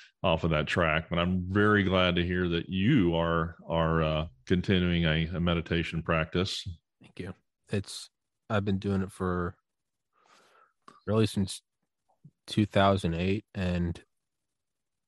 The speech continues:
Speaker 2: really in the last year, I think I've, I've kinda had, like, the biggest rep in terms of, like, the whole, like, kingdom of heaven in yourself. I've had a, you know, I've meditated ev-, almost every day since two thousand eight, so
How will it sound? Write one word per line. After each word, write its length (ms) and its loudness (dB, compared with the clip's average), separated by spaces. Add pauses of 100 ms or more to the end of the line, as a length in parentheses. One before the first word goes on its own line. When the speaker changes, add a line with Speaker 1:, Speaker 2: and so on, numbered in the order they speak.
(240)
Speaker 2:
really 220 8
in 60 10
the 100 8
last 340 4
year, 220 -2
I 60 -4
think 240 0
I've, 160 -2 (2250)
I've 120 -6
kinda 220 2
had, 200 2
like, 160 0
the 80 -8
biggest 440 -2
rep 200 0
in 100 6
terms 240 10
of, 100 8
like, 200 6
the 60 2
whole, 240 6
like, 180 2
kingdom 280 2
of 140 -2
heaven 240 0
in 120 0
yourself. 440 -2
I've 100 -2
had 160 6
a, 120 4 (600)
you 80 -6
know, 80 2
I've 60 2
meditated 480 2
ev-, 180 0 (160)
almost 300 0
every 160 2
day 220 -2
since 180 -10
two 140 -8
thousand 340 -2
eight, 160 -6
so 100 -8